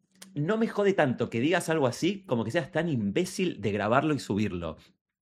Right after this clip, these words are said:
O sea, siento que te mereces más que te saquen, pero por imbécil, porque no sos idóneo para ningún cargo que no sea algo de mono, de ap-, tener que apretar un botón y nada más.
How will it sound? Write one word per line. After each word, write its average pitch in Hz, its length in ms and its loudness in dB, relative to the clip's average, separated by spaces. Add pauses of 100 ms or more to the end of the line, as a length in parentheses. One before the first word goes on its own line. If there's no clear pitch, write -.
(180)
O 131 80 -4
sea, 123 280 2
siento 190 320 -2
que 156 80 -2
te 127 100 0
mereces 131 260 -2
más 165 140 0
que 113 120 -6
te 120 100 -4
saquen, 120 360 0
pero 101 220 -2
por 104 160 -4
imbécil, 110 480 0
porque 92 220 -6
no 123 100 -2
sos 151 240 -4
idóneo 151 460 2
para 98 160 2
ningún 120 300 4
cargo 139 380 6
que 101 120 0
no 117 120 2
sea 131 440 4 (340)
algo 135 320 6
de 110 140 4
mono, 131 420 6
de 107 80 6
ap-, 98 60 0
tener 113 180 0
que 127 40 2
apretar 123 200 2
un 117 160 4
botón 135 380 2
y 110 100 -2
nada 110 240 2
más. 120 380 0